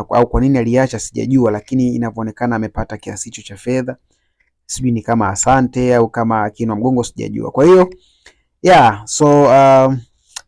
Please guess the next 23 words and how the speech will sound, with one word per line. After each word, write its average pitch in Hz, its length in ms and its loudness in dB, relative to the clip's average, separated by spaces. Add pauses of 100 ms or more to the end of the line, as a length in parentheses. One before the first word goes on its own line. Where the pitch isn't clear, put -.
(440)
comment 156 340 4
ziko 147 200 0
nyingi 143 280 2
sana, 143 240 2
siwezi 135 220 -2
kuzisoma 123 520 -4
zote, 139 400 -2
lakini 131 340 -2
kuna 113 240 -4
ambao 117 300 2
wanasema 113 440 -4
no 117 200 -2
reform, 123 680 0
kuna 113 200 -10
ambao 110 220 -2
wanasema 113 720 -4 (760)
kila 131 180 -2
la 110 120 2
heri 127 1080 0
na 110 160 -6
fanaka 117 560 -4
kwa 110 200 -2
uwezo 120 440 -2